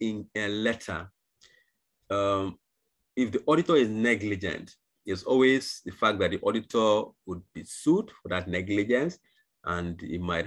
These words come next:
have to pay fine or something, just to ensure that, um, the auditor is protected.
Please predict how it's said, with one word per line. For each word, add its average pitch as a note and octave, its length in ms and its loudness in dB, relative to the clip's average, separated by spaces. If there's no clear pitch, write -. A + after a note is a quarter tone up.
have G#2+ 220 2
to F2+ 180 -8
pay G#2+ 320 0
fine G#2 380 -2
or F2+ 120 -8
something, E2+ 500 -4
just A#2+ 240 6
to A2 80 0
ensure F#2+ 320 0
that, F2 380 0
um, F2 220 -2
the E2+ 100 2
auditor G2+ 220 0
is G2 140 2
protected. - 600 -4